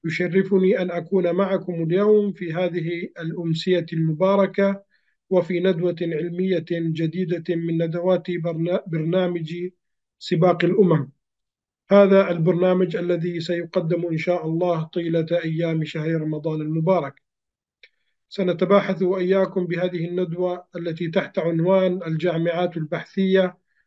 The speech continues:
العمود الفقري لتطور الدول، عن كل ما يخص الجامعات البحثية وكيف بها ترتقي الأمم وتتسامى.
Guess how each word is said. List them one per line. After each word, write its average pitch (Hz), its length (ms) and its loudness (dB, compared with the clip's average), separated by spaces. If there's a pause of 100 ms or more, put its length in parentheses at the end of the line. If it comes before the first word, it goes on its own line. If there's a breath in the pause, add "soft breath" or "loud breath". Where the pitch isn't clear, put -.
(180)
العمود 170 420 2
الفقري 175 640 -2
لتطور 170 680 0
الدول، 147 460 -4 (640)
عن 185 120 2
كل 214 260 2
ما 202 140 4
يخص 196 360 -2
الجامعات 175 600 -2
البحثية 180 680 0
وكيف 170 440 0
بها 165 380 0
ترتقي 165 540 -6
الأمم 175 480 -2
وتتسامى. 160 1080 -2